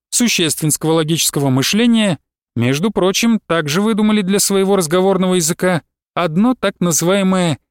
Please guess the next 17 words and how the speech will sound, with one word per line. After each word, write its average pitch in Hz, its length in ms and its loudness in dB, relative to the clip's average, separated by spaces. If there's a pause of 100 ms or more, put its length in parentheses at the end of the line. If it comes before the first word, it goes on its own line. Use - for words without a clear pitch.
(140)
грамматическое 190 1000 0
правило, 107 680 -2 (440)
согласно 185 600 0
которому 208 640 0 (260)
они 233 320 2
и 254 40 0
поныне 190 480 2
всегда 156 680 0
и 175 60 2
во 156 140 0
время 190 300 0
всякого 175 460 -2
рода 175 400 0 (140)
так 165 180 -4
называемого 170 760 0 (160)
«обмена 156 480 -2
мнения» 151 560 2